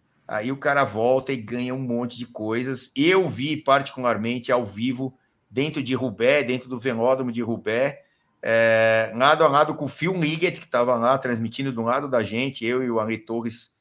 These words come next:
e o Valsemar Justino estávamos lá no velódromo.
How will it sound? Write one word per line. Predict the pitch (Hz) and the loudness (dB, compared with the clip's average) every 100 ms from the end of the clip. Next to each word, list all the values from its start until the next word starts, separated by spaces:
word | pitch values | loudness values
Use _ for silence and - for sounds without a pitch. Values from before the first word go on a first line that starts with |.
| _ | _
e | 107 110 | -8 -6
o | 107 101 | -6 -8
Valsemar | 98 117 113 113 113 | -4 -4 -4 -4 -4
Justino | 104 - 123 120 113 | -4 -8 -6 -6 -8
estávamos | - - 123 120 110 | -10 -2 0 0 -4
lá | 101 113 127 | -2 0 0
no | 101 | -2
velódromo. | 104 104 120 135 151 | -6 0 0 0 -6